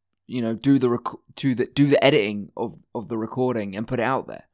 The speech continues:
Because within those hours, the fucking situation's changed. And I mean, if I put this episode, the one that I did record, out now, it's like, what, what are you fucking talking about? That's not the situation anymore.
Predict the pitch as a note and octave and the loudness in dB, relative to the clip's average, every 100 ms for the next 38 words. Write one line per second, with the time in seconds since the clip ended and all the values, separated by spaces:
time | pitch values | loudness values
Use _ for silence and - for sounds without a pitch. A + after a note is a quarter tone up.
0 | _ _ _ _ _ - C3 C3+ - D#3 | _ _ _ _ _ -6 -4 -4 -2 4
1 | F#3+ G3+ F#3+ C3+ C#3+ F3+ A#3 B3+ G3+ - | 4 6 4 6 6 6 4 0 -4 -12
2 | _ _ _ _ _ A3 - A#3 A3+ G3 | _ _ _ _ _ -8 0 0 0 -4
3 | A3 - G3 F#3 - E3+ D#3 - D#3 - | -6 -4 -2 -2 -4 -12 -10 -8 -8 -8
4 | - - _ _ _ _ _ _ - D#3+ | -18 -20 _ _ _ _ _ _ -6 -2
5 | F3+ F3+ F#3 A3+ A#3 A3+ A3 A3 A3 F#3+ | -2 -4 -2 -2 4 4 6 2 4 2
6 | - F3 E3+ - D#3+ D3 C#3+ - _ C#3+ | 4 0 -2 0 2 2 0 -8 _ 0
7 | D3 D3+ A#2 A2+ C#3+ A#2+ B2 C3 B2 - | 2 4 2 0 -2 -2 -2 0 0 4
8 | B2 B2+ - B2 B2+ D#3 D#3 _ _ _ | 2 2 0 -2 0 0 -6 _ _ _
9 | _ _ _ _ D#3 D#3 G3+ F#3 F#3 G#3+ | _ _ _ _ -6 -2 2 2 2 0
10 | F#3+ G3 G#3+ G#3 G3 F3+ G#3 G3 A#2+ - | 2 -2 0 -4 -6 0 4 4 2 -4
11 | - _ _ _ _ _ _ _ _ _ | -10 _ _ _ _ _ _ _ _ _
12 | _ _ _ _ _ _ _ _ - F3 | _ _ _ _ _ _ _ _ 2 2
13 | E3+ F#3 E3+ - E3 E3+ F3 D#3+ A2+ E2 | 4 -2 -2 -4 0 2 2 0 -8 -10
14 | E2 - | -12 -18